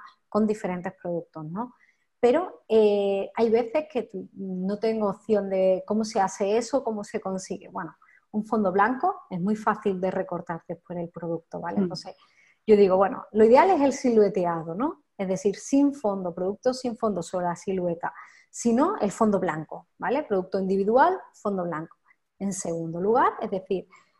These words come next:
Speaker 1: mm, la otra parte de la fotografía, ¿cuál es? El producto nuestro en un contexto. Cuando digo bodegón es que esa fotografía bonita que publicamos para, en redes sociales, ¿vale? Es decir,
Speaker 2: Claro.
Speaker 1: el,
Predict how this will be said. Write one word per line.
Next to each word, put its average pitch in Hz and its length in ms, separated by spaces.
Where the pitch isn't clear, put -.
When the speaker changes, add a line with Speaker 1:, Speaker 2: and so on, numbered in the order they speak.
Speaker 1:
mm, 208 300
la 196 220
otra 220 260
parte 220 240
de 202 100
la 202 100
fotografía, 226 540
¿cuál 208 180
es? 190 120
El 247 140
producto 262 720
nuestro 269 680
en 208 140
un 226 100
contexto. 190 720
Cuando 202 240
digo 254 180
bodegón 220 400
es 226 100
que 208 320
esa 220 220
fotografía 220 640
bonita 233 520
que 226 100
publicamos 220 800
para, 175 580
en 220 160
redes 214 260
sociales, - 480
¿vale? 226 180
Es 240 60
decir, 190 240
Speaker 2:
Claro. 196 120
Speaker 1:
el, 190 180